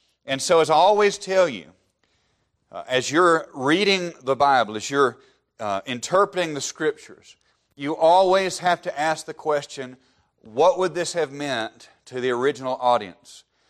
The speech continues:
We know this is a Psalm of David, uh, in the Old Testament.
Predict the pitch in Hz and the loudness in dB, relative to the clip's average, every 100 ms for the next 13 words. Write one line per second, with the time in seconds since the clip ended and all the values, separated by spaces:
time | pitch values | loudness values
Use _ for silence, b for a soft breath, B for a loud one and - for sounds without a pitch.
0 | _ 123 151 165 170 156 180 180 147 139 | _ -6 0 4 4 4 -2 0 -2 0
1 | - 175 165 180 180 147 139 175 175 139 | 0 2 4 4 2 -4 2 4 4 2
2 | 107 92 - _ _ _ _ - 135 147 | -4 -10 -18 _ _ _ _ -2 -2 0
3 | 151 151 151 175 170 - - - - 85 | -2 4 6 6 2 0 0 0 -10 -20
4 | - | -20